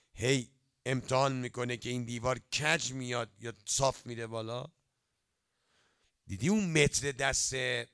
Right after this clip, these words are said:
خیاط است؟ دما سنجه رو ببین،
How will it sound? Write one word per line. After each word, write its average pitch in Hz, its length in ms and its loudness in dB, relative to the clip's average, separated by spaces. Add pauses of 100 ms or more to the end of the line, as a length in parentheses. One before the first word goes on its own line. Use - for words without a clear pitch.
(420)
خیاط 127 600 -2
است؟ - 640 -4 (3500)
دما 127 360 4
سنجه 131 500 4
رو 185 120 2
ببین، 202 480 -2